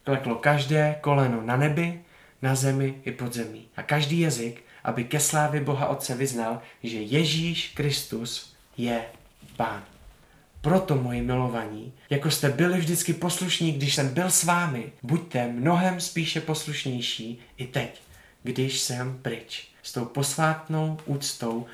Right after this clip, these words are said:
uvádějte svou spásu ve skutek. To, na co se nás ptá Pavel tady v tomhle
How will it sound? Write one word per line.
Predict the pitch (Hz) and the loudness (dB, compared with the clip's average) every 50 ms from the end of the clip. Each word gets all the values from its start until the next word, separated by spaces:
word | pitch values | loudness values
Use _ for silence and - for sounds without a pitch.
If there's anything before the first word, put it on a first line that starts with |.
| - - - | -18 -10 -6
uvádějte | 143 131 131 127 123 120 127 123 123 - 117 117 117 - - _ _ _ _ _ _ _ - | -2 0 2 2 2 2 -2 -4 -4 -2 -4 -4 -4 -6 -12 _ _ _ _ _ _ _ -8
svou | - - - - 131 139 147 151 151 151 156 | -4 -2 -2 0 4 4 4 4 4 2 -2
spásu | - - - - 131 127 123 127 - - 127 123 123 127 - - | -8 -10 -4 0 0 0 0 0 -2 -4 -4 -6 -8 -10 -14 -10
ve | - 120 | -8 -6
skutek. | 113 - - - 113 117 117 - - - - _ _ _ - - - _ _ _ _ - | -4 -4 -6 -6 -12 -12 -14 -20 -20 -20 -20 _ _ _ -20 -20 -20 _ _ _ _ 0
To, | 160 160 160 160 156 156 - | 2 4 4 4 2 -2 -2
na | 139 131 | -4 -4
co | 127 - 135 | -4 -4 -6
se | 127 - 131 | -6 -6 -4
nás | 123 120 117 117 - | -4 -4 -4 -6 -8
ptá | - - - - 135 127 117 110 117 135 - - - - - - - _ _ | -10 -6 0 2 2 2 2 -2 -4 -8 -12 -14 -18 -20 -20 -20 -20 _ _
Pavel | - 135 139 131 123 117 117 | 0 0 2 2 2 0 0
tady | 117 120 117 113 | 0 -2 -4 -6
v | 110 - | -6 -6
tomhle | - 143 135 135 131 131 127 123 127 | -2 0 0 0 0 -2 -2 -2 -4